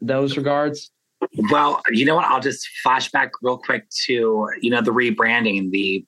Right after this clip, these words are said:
Speaker 1: Yes.
Speaker 2: you know, we just segued into Aster Services. Um, we have three words underneath our new logo, which I think are,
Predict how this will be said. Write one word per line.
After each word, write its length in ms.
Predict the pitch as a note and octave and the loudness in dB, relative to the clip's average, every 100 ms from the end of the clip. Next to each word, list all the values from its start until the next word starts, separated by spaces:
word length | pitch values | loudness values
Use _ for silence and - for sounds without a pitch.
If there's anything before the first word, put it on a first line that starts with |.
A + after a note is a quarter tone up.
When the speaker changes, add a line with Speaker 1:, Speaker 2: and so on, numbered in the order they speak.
| - | -2
Speaker 1:
Yes. 100 | A2 | 0
Speaker 2:
you 60 | |
know, 200 | G#2 F#2 F2+ - A2 | 0 0 -2 -4 -2
we 120 | A2 | -2
just 280 | G#2+ - - - - | -2 -4 -4 -6 -12
segued 320 | - C3 B2 B2+ | -4 -2 0 0
into 200 | A#2 A2 - | 0 0 0
Aster 300 | A2+ G#2+ - | 0 0 -2
Services. 680 | G#2+ A#2 A2 G#2 G#2 G2 - _ _ - - _ _ - | -2 0 0 -2 -4 -6 -10 _ _ -20 -20 _ _ -2
Um, 540 | A#2 A2+ A2 G#2 F#2+ - - _ _ G#2+ | 2 2 2 -2 -6 -14 -20 _ _ -2
we 120 | C#3+ | 0
have 180 | D#3 - | -2 -4
three 340 | - E3 E3 | 0 2 2
words 540 | D3+ C3+ A#2 B2+ A#2 | 2 0 0 0 0
underneath 460 | A2 A#2 A#2 A2+ A2 | -2 0 0 0 0
our 100 | A2+ | 0
new 180 | A2 G#2+ | 2 2
logo, 520 | G2+ G#2 G2+ G2 F2+ | 2 2 2 0 0
which 180 | F2+ G#2+ | 0 0
I 80 | G2+ | -2
think 340 | - A2 G#2 | 0 0 0
are, 380 | G2+ G2 F#2 | 0 0 0